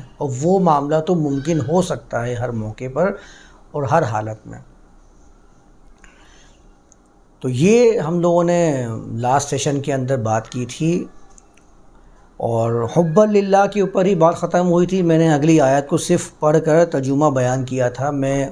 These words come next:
اسی کو لے کے چلتا ہوں۔ اللہ فرماتا ہے، "وَلَوْ يَرَى الَّذِينَ ظَلَمُوا إِذْ يَرَوْنَ الْعَذَابَ"، اور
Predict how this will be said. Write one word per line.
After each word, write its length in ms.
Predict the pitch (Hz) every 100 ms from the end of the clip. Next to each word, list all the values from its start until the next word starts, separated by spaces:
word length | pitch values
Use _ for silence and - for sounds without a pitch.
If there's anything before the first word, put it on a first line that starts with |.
| -
اسی 220 | 127 151
کو 140 | 143
لے 140 | 135 135
کے 120 | 135
چلتا 340 | 131 117 123
ہوں۔ 240 | 127 143 180 - - - - - - _ -
اللہ 160 | 147 165
فرماتا 380 | 196 190 190
ہے، 40 | 208
"وَلَوْ 540 | 165 151 156 190 185
يَرَى 300 | 151 139 135
الَّذِينَ 640 | 180 160 139 127 156 160 175 180
ظَلَمُوا 800 | 120 127 143 151 135 139 170 185
إِذْ 300 | 202 180 127
يَرَوْنَ 540 | 127 135 147 175 175
الْعَذَابَ"، 920 | 170 143 123 113 117 120 147 175 165
اور 380 | 147 160 180